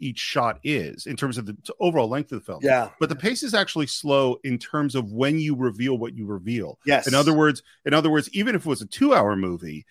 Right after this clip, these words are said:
Speaker 1: the
Speaker 2: Yeah.
Speaker 1: structure of it, it takes its time
Speaker 2: Mm-hmm.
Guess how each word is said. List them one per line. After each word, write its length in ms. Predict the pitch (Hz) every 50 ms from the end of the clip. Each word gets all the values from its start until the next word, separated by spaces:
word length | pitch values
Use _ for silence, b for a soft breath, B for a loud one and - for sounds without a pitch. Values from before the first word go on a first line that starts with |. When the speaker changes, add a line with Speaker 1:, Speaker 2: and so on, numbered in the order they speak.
| b b b b
Speaker 1:
the 120 | 98 -
Speaker 2:
Yeah. 40 | 113
Speaker 1:
structure 640 | - - - - - 190 208 233 - - - 170 143
of 160 | 117 107 95
it, 140 | 101 95 - _
it 280 | - 160 170 - _ -
takes 400 | - - - 170 180 175 - -
its 200 | 135 101 - -
time 680 | - - - - 254 233 156 110 95 87 80 78 - _ _ -
Speaker 2:
Mm-hmm. 80 | 101